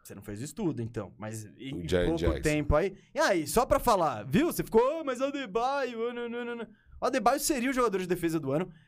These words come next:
Speaker 1: Vi muita gente dando prêmio pra ele, mas não jogou o suficiente.
Speaker 2: Cinquenta e poucos jogos, né?
Speaker 1: É, aqui, ó. O Jaren Jackson, por exemplo, setenta e seis, tá ligado?
Speaker 2: É.
Speaker 1: Então
Speaker 2: Cara, meu time, então,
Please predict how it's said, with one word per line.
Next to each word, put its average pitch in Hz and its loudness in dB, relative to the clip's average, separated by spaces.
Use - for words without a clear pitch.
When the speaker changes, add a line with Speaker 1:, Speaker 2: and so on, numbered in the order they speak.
Speaker 1:
Vi 156 -2
muita 262 2
gente 190 -4
dando 165 0
prêmio 151 0
pra 139 0
ele, 196 -2
mas 302 4
não 180 0
jogou 147 0
o - -4
suficiente. 233 -6
Speaker 2:
Cinquenta 185 -2
e 95 4
poucos - -4
jogos, 82 -2
né? 73 -8
Speaker 1:
É, - -6
aqui, - -4
ó. - 0
O 156 -4
Jaren 175 2
Jackson, 151 0
por 151 2
exemplo, 131 -4
setenta 156 -2
e - -4
seis, 202 -4
tá 101 -16
ligado? 107 -8
Speaker 2:
É. 78 -2
Speaker 1:
Então 196 -8
Speaker 2:
Cara, 120 2
meu 156 4
time, 120 0
então, 87 0